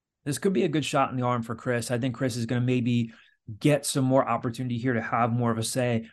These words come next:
in the offense, to get even more, not to say that he didn't have an input with recruiting and he wasn't a really, really hard worker along with Jimmy Faraday as recruiters, but I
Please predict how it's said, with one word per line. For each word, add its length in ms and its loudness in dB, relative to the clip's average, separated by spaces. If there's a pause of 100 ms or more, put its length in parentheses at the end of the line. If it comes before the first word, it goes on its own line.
(340)
in 160 2
the 140 0
offense, 540 0
to 100 -4
get 380 0 (340)
even 240 2
more, 560 4
not 200 -2
to 60 -10
say 100 -2
that 120 -2
he 80 -2
didn't 160 -2
have 140 -2
an 80 0
input 320 -2
with 180 -8
recruiting 440 2
and 60 2
he 60 4
wasn't 260 2
a 40 -2
really, 240 2
really 240 0
hard 200 -2
worker 400 0
along 300 2
with 120 -4
Jimmy 200 -8
Faraday 380 -2
as 80 -4
recruiters, 420 -2
but 200 0
I 40 -16